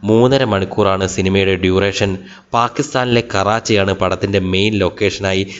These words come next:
സിനിമയിൽ പറഞ്ഞിരിക്കുന്നത്. ദുരന്തറിൽ വയലൻസ് ഒക്കെ അതിഭീകരമായി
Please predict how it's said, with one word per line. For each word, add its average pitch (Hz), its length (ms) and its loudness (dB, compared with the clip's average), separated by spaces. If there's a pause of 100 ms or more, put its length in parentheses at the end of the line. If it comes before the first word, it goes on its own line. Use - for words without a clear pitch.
(140)
സിനിമയിൽ 98 480 -2
പറഞ്ഞിരിക്കുന്നത്. 95 720 0 (1300)
ദുരന്തറിൽ 101 560 0 (180)
വയലൻസ് 107 460 0
ഒക്കെ 104 200 0 (160)
അതിഭീകരമായി 101 840 2